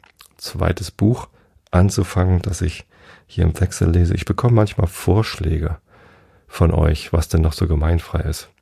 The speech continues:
Äh, kurze Anekdote noch. Im R-T-L-Beitrag, in diesem Fernsehbeitrag, der gerade erschienen ist, heißt es, äh, ich hätte das am Anfang nicht bedacht. Ähm, das stimmt so natürlich nicht ganz. Ich habe das durchaus, äh, sofort bedacht.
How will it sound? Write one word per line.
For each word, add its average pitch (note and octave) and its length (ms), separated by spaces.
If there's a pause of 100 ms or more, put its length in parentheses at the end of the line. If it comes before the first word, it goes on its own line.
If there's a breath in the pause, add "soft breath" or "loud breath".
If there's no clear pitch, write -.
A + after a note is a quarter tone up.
(380)
Äh, D#2 280 (400 loud breath)
kurze E2 460
Anekdote E2+ 540
noch. D#2+ 200 (320 loud breath)
Im - 140
R-T-L-Beitrag, E2 1200
in E2+ 60
diesem D2+ 140
Fernsehbeitrag, D#2+ 840
der E2+ 120
gerade D2+ 340 (600 loud breath)
erschienen D#2+ 420
ist, D2+ 260
heißt D2+ 220
es, D2+ 220
äh, D#2+ 240
ich - 140
hätte E2 140
das D#2+ 280
am D#2+ 120
Anfang E2 340
nicht D#2+ 200
bedacht. - 460 (640 loud breath)
Ähm, D2 340 (160)
das D#2 120
stimmt - 240
so - 80
natürlich D#2 260
nicht D#2+ 120
ganz. E2+ 200
Ich E2 100
habe E2 120
das - 220 (540 loud breath)
durchaus, D#2+ 540
äh, D#2+ 160
sofort E2+ 500
bedacht. - 540